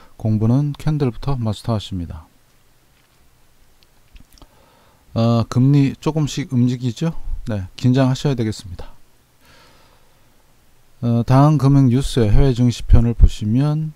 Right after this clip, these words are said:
딱 하나만 보겠습니다. 에, 거품 낀 미 증시 조정 임박했다. 예. 에, 미국 전문가가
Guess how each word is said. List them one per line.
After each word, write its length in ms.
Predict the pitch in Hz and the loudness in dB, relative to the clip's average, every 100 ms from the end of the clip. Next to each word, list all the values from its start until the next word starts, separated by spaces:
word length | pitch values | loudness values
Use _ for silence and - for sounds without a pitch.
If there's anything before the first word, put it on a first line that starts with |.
| _ | _
딱 240 | 139 - | -10 -4
하나만 300 | 147 143 139 | -2 0 2
보겠습니다. 580 | 107 113 101 101 98 - - _ _ _ _ _ _ _ - | 6 4 4 -4 -6 -8 -20 _ _ _ _ _ _ _ -10
에, 200 | 104 104 | -8 -8
거품 640 | - 123 - - 139 135 123 - | 0 2 8 8 8 6 -2 -2
낀 300 | 156 151 113 | -2 0 0
미 120 | 113 | 0
증시 520 | - 131 120 - 98 | 2 2 2 -4 -6
조정 260 | - - 113 | -2 0 0
임박했다. 720 | 104 101 - 95 - - 107 - _ _ _ _ - | 0 -2 -4 -8 -8 -8 -8 -10 _ _ _ _ -12
예. 240 | 82 80 - _ - - - - _ _ - | -10 -12 -18 _ -20 -20 -20 -20 _ _ -10
에, 140 | 107 104 | -6 -2
미국 320 | 113 127 131 | 0 0 4
전문가가 840 | - 127 147 135 117 98 90 101 | 6 6 6 2 0 -2 -6 -8